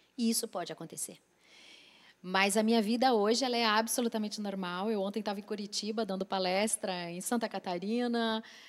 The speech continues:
e, eh, a palestra se chama A Hora da Virada. Tô trabalhando normalmente, tô no corre aquele de jornalista, que você <laughs> sabe, de comunicadora,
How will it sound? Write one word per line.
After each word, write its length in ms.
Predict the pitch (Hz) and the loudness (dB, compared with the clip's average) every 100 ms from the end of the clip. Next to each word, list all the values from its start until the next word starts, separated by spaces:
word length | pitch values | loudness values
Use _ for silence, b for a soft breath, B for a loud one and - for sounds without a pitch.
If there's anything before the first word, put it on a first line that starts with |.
| B B B | B B B
e, 600 | 196 196 196 196 190 185 | -6 -2 0 0 0 0
eh, 340 | 180 175 165 156 - | 0 0 -2 -4 -6
a 120 | - | -6
palestra 400 | 180 175 175 175 | -4 -4 -6 -6
se 120 | 175 | -6
chama 280 | - 175 170 | -4 -4 -4
A 40 | |
Hora 180 | 160 156 | -4 -6
da 100 | 151 | -8
Virada. 800 | 151 156 156 175 185 185 190 196 - B B B _ | -10 -6 -4 -2 -2 -2 -4 -4 -12 B B B _
Tô 100 | 220 | -4
trabalhando 540 | 233 202 185 175 165 | -2 -4 -4 -4 -6
normalmente, 1080 | 160 180 185 165 160 175 190 190 - 196 185 185 180 | -4 -4 -4 -4 -4 -6 -6 -6 -6 -6 -4 -4 -4
tô 180 | - 240 | 0 2
no 140 | 302 294 | 2 -2
corre 480 | - 214 240 269 | 0 2 4 4
aquele 720 | 220 - 208 220 262 262 247 214 | 2 0 -2 0 -2 -4 -4 -4
de 120 | 214 | -4
jornalista, 720 | 214 240 214 175 190 262 - | 0 0 2 0 -2 -6 -8
que 80 | 247 | -8
você 240 | 185 180 175 | -6 -6 -4
<laughs> 0 | |
sabe, 640 | - 208 226 226 220 233 B B B B - | -2 -2 -2 -4 -6 -8 B B B B -12
de 100 | 196 | -6
comunicadora, 1120 | 202 196 190 196 175 185 190 208 208 208 | -4 -4 -6 -6 -8 -4 -2 -2 -2 -4